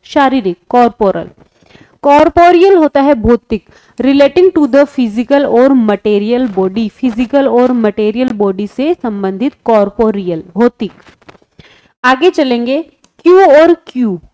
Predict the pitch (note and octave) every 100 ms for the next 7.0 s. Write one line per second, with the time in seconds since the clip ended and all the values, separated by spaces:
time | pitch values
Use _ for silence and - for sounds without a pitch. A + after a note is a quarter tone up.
0 | _ - - F#4 F#4+ G4+ F#4+ D4+ C#4+ C4+
1 | B3 A#3 _ E4+ C#4 - D4 A#3+ - D#4+
2 | E4+ F#4+ G#4 D#4+ C#4 C4 D4+ - C#4 A#3+
3 | B3 C#4+ D4+ B3+ C#4 D4 D#4+ C4 A#3 G#3
4 | A#3 G#3 F#3+ - C#4 D4 C#4 B3+ C#4+ -
5 | _ _ - - _ _ - F#4+ F#4+ D4
6 | - A#3+ B3 C4 A3+ G#3 G#3 B3+ D4